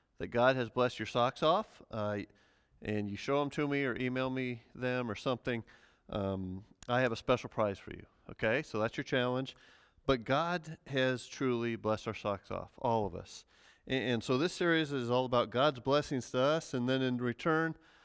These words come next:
about how we can be a blessing back to God first and then, and then to others. And so it, it's about God giving us his best and, and us giving our best back to, to him, okay? Not,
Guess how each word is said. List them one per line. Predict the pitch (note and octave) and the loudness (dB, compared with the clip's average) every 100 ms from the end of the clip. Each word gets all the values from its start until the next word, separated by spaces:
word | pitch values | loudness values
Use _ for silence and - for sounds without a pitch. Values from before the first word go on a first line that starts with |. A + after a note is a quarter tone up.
| _ _ | _ _
about | A2 A#2+ A#2+ | 4 6 6
how | C3 C3 | 4 4
we | C3+ | 2
can | C#3 B2+ | 0 0
be | B2 | 0
a | |
blessing | A2 A#2+ A#2 - G#2 F#2 - - - | 2 2 2 0 -6 -8 -14 -10 0
back | A#2+ B2 | 0 0
to | B2 | -4
God | G#2+ A2+ A2 | 0 2 0
first | - B2 A#2 - | 0 -2 -2 -4
and | A2+ | -4
then, | A2+ G#2 - - _ | -4 -4 -10 -20 _
and | - G#2+ | -4 -2
then | G#2+ | -2
to | G2+ - | -2 -2
others. | G2 E2+ E2+ - - - _ _ _ _ - | -2 -4 -8 -12 -18 -20 _ _ _ _ -8
And | A2+ G2 F#2+ G2 | -4 -2 -4 -4
so | A2+ A2 | 0 0
it, | A2+ | 2
it's | C3 - | -2 -2
about | A#2+ B2 A#2 | 2 2 4
God | B2+ C3 B2+ A2 - - | 4 4 4 0 -14 -8
giving | B2+ B2+ B2+ | -2 2 2
us | A#2+ B2 | 2 0
his | D3+ C#3 B2 | 2 2 2
best | B2+ B2+ D3 - - - _ _ _ _ _ - | 4 4 4 -2 -14 -18 _ _ _ _ _ -4
and, | A2+ G#2+ G#2+ G#2+ | 0 0 0 -2
and | A#2 G#2+ | -2 0
us | B2+ B2 | 0 0
giving | B2 A#2 A#2 | -2 0 0
our | A2 G#2+ | 0 2
best | A2 G#2+ - | 0 0 0
back | G#2+ - | -2 -2
to, | A2 A2 - | -6 -8 -6
to | A2+ | -6
him, | G2+ F#2 F2+ _ _ _ _ _ _ | -6 -6 -10 _ _ _ _ _ _
okay? | - G2+ G#2 | -6 -2 -2
Not, | G#2+ A2+ | 0 0